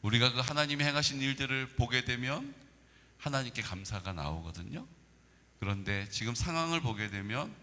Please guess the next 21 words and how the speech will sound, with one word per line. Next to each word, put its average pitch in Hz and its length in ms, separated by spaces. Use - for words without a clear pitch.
감사할 120 420
게 120 80
하나도 240 380
없어요. 117 380
원망, 110 560
불평거리만 92 760
있는 80 320
거예요. 92 340
또 226 160
그런 175 280
일이 165 140
생길까 147 420
봐 123 120
두려운 120 500
거예요. 90 400
계속 226 480
이렇게 190 260
될까 135 320
봐 127 100
두려운 107 500
거예요. 87 340